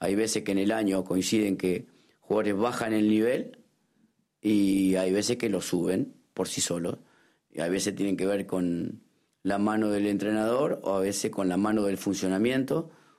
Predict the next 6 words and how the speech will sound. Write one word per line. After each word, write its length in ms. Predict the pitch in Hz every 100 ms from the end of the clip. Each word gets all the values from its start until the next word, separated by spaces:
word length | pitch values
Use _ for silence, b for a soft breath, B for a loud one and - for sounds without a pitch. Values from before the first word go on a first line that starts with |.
| B
o 160 | - 104
a 40 |
veces 260 | 98 92 85
no. 300 | 85 80 - _ -
Pero, 1000 | 80 85 82 82 85 85 87 82 87 - b b b b _ _
eh, 840 | 85 82 82 - - - - -